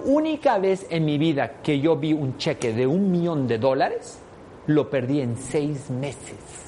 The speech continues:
Así de serio es esto, ¿no? Seis meses. No había un centavo, al contrario, debía doscientos mil dólares.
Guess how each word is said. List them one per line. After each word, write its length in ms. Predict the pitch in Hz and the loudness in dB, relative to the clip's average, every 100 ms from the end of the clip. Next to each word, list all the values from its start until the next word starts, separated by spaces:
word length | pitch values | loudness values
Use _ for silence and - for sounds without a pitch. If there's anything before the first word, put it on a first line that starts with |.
| - - - - - - - - - - - - - | -20 -20 -20 -20 -20 -20 -20 -20 -20 -20 -20 -20 -6
Así 340 | - - - 240 | -2 -2 -2 0
de 100 | 233 | -2
serio 320 | - 175 127 | -2 -4 -2
es 120 | 101 | -4
esto, 280 | 156 - 101 | -8 -10 -10
¿no? 180 | 95 123 220 - - - - - - - - - | -8 -8 -12 -18 -20 -20 -20 -20 -20 -20 -20 -20
Seis 380 | - - 240 233 | -8 -2 -2 -2
meses. 800 | 240 240 233 151 120 - - - - 131 - - - - - - - - - | -4 -4 -6 -10 -10 -14 -18 -18 -18 -18 -18 -20 -20 -20 -20 -20 -20 -6 0
No 80 | |
había 160 | 196 220 | 2 2
un 80 | 220 | 0
centavo, 460 | 190 151 220 202 | -2 0 0 0
al 120 | 160 170 | 0 0
contrario, 420 | 185 156 208 190 | 0 2 2 2
debía 360 | 165 175 220 | 0 2 0
doscientos 540 | 190 190 - 180 175 165 | 0 -2 -2 -4 -2 -2
mil 180 | 214 196 | 0 0
dólares. 680 | 262 - - - - - | -2 -4 -6 -8 -14 -16